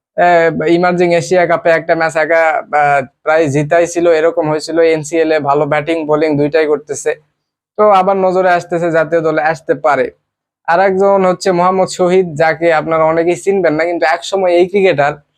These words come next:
কিন্তু জাতীয় দলে টেস্ট ফরম্যাটে কিন্তু নিয়মিত ছিল। সে, আ, আসলে, আ,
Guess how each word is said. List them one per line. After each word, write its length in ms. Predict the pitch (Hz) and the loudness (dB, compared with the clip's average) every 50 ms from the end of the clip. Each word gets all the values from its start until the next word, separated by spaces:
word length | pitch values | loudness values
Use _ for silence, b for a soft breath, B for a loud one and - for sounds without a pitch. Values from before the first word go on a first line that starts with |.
| _ _ _ _ _ _ _ | _ _ _ _ _ _ _
কিন্তু 300 | 170 175 175 160 180 170 | -4 -4 -2 0 2 2
জাতীয় 360 | 151 156 160 160 156 190 185 180 | 2 2 2 2 2 0 0 2
দলে 240 | 180 185 185 180 | 2 2 2 0
টেস্ট 340 | 175 - 208 220 220 - - | 0 2 0 0 0 -2 -4
ফরম্যাটে 360 | - 196 190 190 190 190 196 | -4 -2 0 0 0 0 0
কিন্তু 200 | 190 190 185 180 | -2 -2 -2 -2
নিয়মিত 400 | 175 180 185 190 185 190 185 196 | -2 0 0 0 0 -2 -2 -2
ছিল। 320 | 190 - - 165 139 127 127 - _ _ _ _ _ _ _ _ _ _ _ _ | -4 -4 -2 -2 -2 -2 -2 -4 _ _ _ _ _ _ _ _ _ _ _ _
সে, 200 | - - 196 202 202 208 202 202 202 202 185 - - 170 | -6 -2 2 2 4 4 4 4 2 2 0 -2 -2 0
আ, 340 | 180 180 180 175 - 170 | 2 2 2 2 2 0
আসলে, 500 | 175 170 - 190 190 185 185 185 180 170 - - - - - - - 156 | -2 0 0 0 0 2 2 2 2 0 -2 -6 -14 -20 -20 -14 -8 -4
আ, 80 | 156 | -2